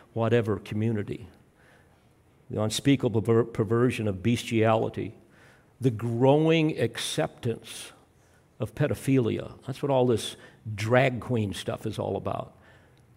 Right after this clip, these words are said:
These are perverts of the worst order. The multi-billion dollar pornog-, pornography industry, the sacrifice of unborn children on the altar of convenience,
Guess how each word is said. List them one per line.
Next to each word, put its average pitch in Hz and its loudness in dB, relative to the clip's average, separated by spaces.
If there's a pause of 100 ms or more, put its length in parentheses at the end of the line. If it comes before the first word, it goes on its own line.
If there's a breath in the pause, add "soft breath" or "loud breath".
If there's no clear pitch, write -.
(160)
These 123 2
are 104 -2
perverts 143 0
of 110 -2
the 110 0
worst 117 -2
order. 104 -6 (1080 soft breath)
The 120 -2
multi-billion 143 8
dollar 139 8
pornog-, 131 2 (280)
pornography 139 4
industry, 107 -2 (540 loud breath)
the 120 -4
sacrifice 139 2
of 123 0
unborn 131 4
children 127 4
on 110 2
the 107 2
altar 123 2 (400 loud breath)
of 107 0
convenience, 120 0